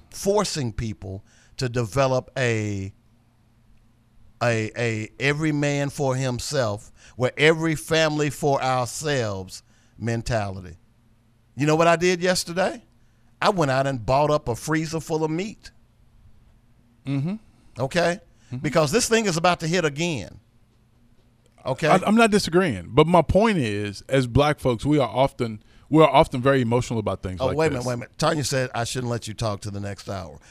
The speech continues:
Speaker 1: Okay, so <laughs> this, this thing, no, go on.
Speaker 2: I ain't thinking about you, Tanya. My point is that we should be looking at the economics of this. We, we, we should be, because that's important.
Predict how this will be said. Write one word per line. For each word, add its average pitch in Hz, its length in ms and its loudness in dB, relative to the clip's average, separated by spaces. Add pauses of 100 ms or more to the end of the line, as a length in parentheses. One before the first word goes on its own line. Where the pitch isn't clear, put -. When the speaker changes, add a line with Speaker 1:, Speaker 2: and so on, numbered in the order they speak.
(140)
Speaker 1:
Okay, 170 260 0 (260)
so 175 280 12
<laughs> - 260 0
this, 233 300 8 (240)
this 277 340 8
thing, 190 600 8
no, 127 200 -2
go - 120 0
on. 110 400 -4 (840)
Speaker 2:
I - 120 4
ain't 175 120 2
thinking 165 120 2
about 127 200 0
you, 117 100 -6
Tanya. 113 380 -4 (600)
My 156 160 4
point 233 400 4
is 110 420 -2
that 127 140 0
we 156 120 2
should 170 300 6
be 135 100 2
looking 123 280 0
at 113 100 -4
the - 140 -8
economics 92 560 -8
of 76 100 -10
this. - 260 -18
We, 127 140 6
we, 143 200 2
we 151 140 6
should 110 240 4
be, 98 120 -2
because 101 240 -2
that's 131 180 0
important. 107 460 -4